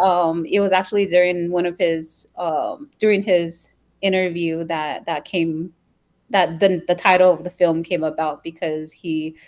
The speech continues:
Speaker 2: you know, just explained why they called him that and just really talked about his nickname. So it was his nickname.
Speaker 1: Wow. Okay, cool. But it, back in the Olympics where, when he won the silver,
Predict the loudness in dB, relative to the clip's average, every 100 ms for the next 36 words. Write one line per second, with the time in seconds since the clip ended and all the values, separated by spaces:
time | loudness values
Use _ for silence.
0 | _ _ _ -6 -4 -2 -2 -4 -4 -4
1 | -6 -2 2 2 0 -2 0 2 2 0
2 | 0 0 -2 -4 -8 2 2 4 0 0
3 | 0 -2 -4 -4 -6 -8 -10 -12 -6 -2
4 | -2 -2 -6 -6 -6 -4 -4 -4 -6 -4
5 | -6 -6 -10 -10 -12 2 6 6 6 2
6 | -2 -2 -2 -4 -6 -6 -12 _ _ _
7 | _ _ _ _ -14 -4 -4 -2 -6 -10
8 | -6 -6 -2 -4 -4 -6 -4 -4 -4 -2
9 | -2 -4 -8 -8 -4 -4 -4 -8 -6 -6
10 | -8 -8 -12 -10 -8 -8 -8 -8 -6 -6
11 | -4 -6 -6 -8 -12 -10 -8 -6 -8 -8